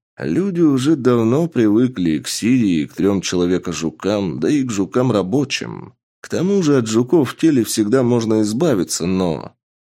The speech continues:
Это убийство практически разумного существа, потому это можно будет применить лишь в крайнем случае. К сожалению, другого способа избавить человека от симбионта невозможно.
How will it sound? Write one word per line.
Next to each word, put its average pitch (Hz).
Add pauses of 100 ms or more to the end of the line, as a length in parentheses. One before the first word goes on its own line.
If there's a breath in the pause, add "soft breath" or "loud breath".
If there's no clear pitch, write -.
(100)
Это 175
убийство 180
практически 147
разумного 87
существа, -
потому 165
это 139
можно 127
будет 107
применить 95
лишь 180
в -
крайнем 87
случае. 80
К -
сожалению, 135
другого 110
способа 92
избавить 87
человека 85
от 80
симбионта 85
невозможно. 127